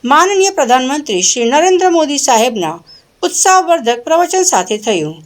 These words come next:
વિજેતા ખેલાડીઓ તથા ટીમોને પ્રમાણપત્ર, રોકડ પુરસ્કાર, રમતગમતના સાધનો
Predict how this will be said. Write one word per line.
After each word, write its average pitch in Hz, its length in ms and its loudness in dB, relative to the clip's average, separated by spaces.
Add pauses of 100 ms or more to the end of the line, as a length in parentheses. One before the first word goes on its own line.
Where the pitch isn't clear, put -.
(420)
વિજેતા 370 440 2
ખેલાડીઓ 285 520 0
તથા 294 400 -6 (400)
ટીમોને 349 480 4
પ્રમાણપત્ર, 311 760 0 (200)
રોકડ 339 440 0
પુરસ્કાર, 277 540 0 (420)
રમતગમતના 311 760 0
સાધનો 285 500 0